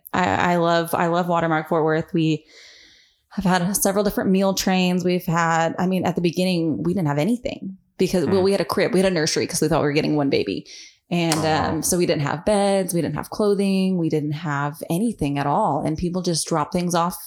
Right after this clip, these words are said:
Speaker 1: at our house. We didn't really pay for anything. We had everything that we needed.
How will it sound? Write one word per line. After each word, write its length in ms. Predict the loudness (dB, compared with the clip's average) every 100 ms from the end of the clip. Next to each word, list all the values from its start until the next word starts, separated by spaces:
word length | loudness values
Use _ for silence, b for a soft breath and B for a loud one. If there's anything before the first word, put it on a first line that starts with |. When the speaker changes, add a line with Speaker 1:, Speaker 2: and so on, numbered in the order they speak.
| -8
Speaker 1:
at 100 | -2
our 60 | -2
house. 380 | 0 -2 -2 -2
We 80 | -2
didn't 160 | 0 -2
really 160 | -2
pay 180 | 0 0
for 140 | 0 -2
anything. 680 | -2 -2 0 0 0 -4 -8 b b b b _ _ -4
We 140 | 0
had 120 | 2 2
everything 440 | 0 0 0 0
that 120 | 0
we 80 | -2
needed. 420 | -4 -4 -6 -8